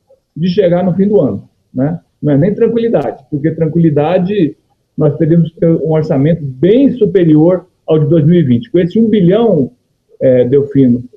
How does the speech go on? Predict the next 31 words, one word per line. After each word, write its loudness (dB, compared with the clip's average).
se -2
a 0
gente 0
conseguir, 0
eu 2
espero -2
que -4
sim, 0
e 2
aí, 2
importante -2
todos 0
aqui -2
do, 0
do -2
Boa 0
Semana, 0
que 0
têm 0
contato -2
com 0
os -2
parlamentares, -2
conversar 0
com -4
os 0
deputados -2
federais, -2
com 0
os 0
senadores, -2